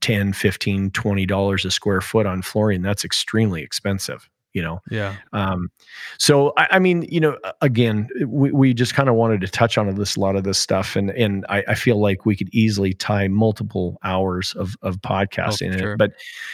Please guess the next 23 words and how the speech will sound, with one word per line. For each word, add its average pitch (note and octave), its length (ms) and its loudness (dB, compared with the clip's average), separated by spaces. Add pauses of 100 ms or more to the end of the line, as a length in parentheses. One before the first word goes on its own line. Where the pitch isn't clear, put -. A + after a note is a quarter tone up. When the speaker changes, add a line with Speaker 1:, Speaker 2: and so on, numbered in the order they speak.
(120)
Speaker 1:
but, C#3 220 6 (440)
um, C3 480 4
and C#3+ 160 6
we're D3+ 100 4
gonna F3+ 140 6
talk D3+ 260 4
about B2 240 4
some - 160 -2
more A#2+ 240 4
next A2+ 240 2
week. A2 200 2
We're A2 100 2
gonna A#2 120 2
have A2 160 2
a G2+ 40 -2
guest G2 460 0
that G2 200 0
went A2+ 240 2
through G#2 420 2
the, G2 200 -2
the G#2+ 120 -2
home G#2+ 300 2
buying G2 480 0